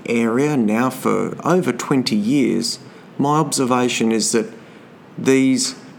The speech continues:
teachings from many years ago were probably slightly on the pessimistic side. I'm thinking that through my own practice, I see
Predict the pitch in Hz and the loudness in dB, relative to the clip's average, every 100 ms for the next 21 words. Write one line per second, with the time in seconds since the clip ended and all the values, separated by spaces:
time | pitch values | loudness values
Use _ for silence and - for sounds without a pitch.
0 | - - 180 175 170 156 143 - 110 113 | -4 2 2 2 2 2 0 0 2 4
1 | 113 110 127 156 131 120 120 113 113 135 | 2 2 2 2 2 0 2 2 0 -2
2 | 139 - 165 165 147 131 117 - - 120 | -4 -4 0 2 2 2 0 0 0 0
3 | 107 98 104 101 98 113 - 98 104 - | 0 0 0 0 -2 -4 -2 0 0 -2
4 | 95 - - 95 95 95 - - - - | -4 -4 -4 -2 -4 -6 -10 -18 -20 -20
5 | - - - - - - 147 190 185 - | -20 -20 -20 -20 -20 -6 0 2 2 2
6 | 131 117 117 107 107 104 - - 107 104 | 2 2 2 2 0 -4 -10 -4 -2 0
7 | 104 110 135 147 - 110 107 110 - - | 0 0 0 0 0 -2 0 -4 -4 -8
8 | - - - 151 160 - 156 131 123 | -16 -20 -6 -2 0 2 2 2 0